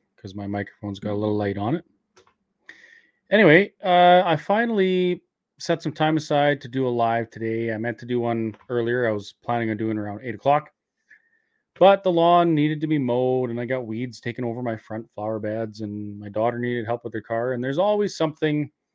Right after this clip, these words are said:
uh, you know, that kinda gets in the way of these things. So I figured I should just suck it up and stay up a little later than I have been and, uh, do a qu-, quick live and talk about some of the things that people have been either mentioning to me or asking me about.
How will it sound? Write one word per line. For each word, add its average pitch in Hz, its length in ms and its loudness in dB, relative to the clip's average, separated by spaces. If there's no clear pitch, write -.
uh, 117 460 -8
you 139 100 -8
know, 113 180 -6
that 113 120 -14
kinda 110 220 -6
gets 107 280 -8
in 107 60 -6
the 113 60 -4
way 151 160 0
of 117 140 0
these 101 180 -10
things. - 380 -20
So 202 280 6
I 196 100 10
figured 185 320 2
I 170 80 0
should 156 180 -8
just 147 220 -10
suck 147 200 -8
it 131 60 -6
up 131 240 -6
and 110 160 -10
stay 127 220 -4
up 123 120 -6
a 123 40 -10
little 117 220 -4
later 123 260 -4
than 117 140 -6
I 117 80 -6
have 131 220 -4
been 202 340 0
and, 147 440 -4
uh, 147 240 -4
do 156 200 -6
a 180 40 -6
qu-, 170 200 -14
quick 196 180 -4
live 135 440 -2
and 120 160 -14
talk 139 280 -8
about 131 220 -10
some 127 180 -12
of 123 60 -12
the 127 80 -8
things 110 360 -10
that 120 120 -8
people 113 340 -6
have 110 180 -8
been 104 340 -6
either 175 240 8
mentioning 151 720 2
to 139 140 -2
me 135 200 -2
or 117 280 -4
asking 113 400 -8
me 107 120 -4
about. 117 340 0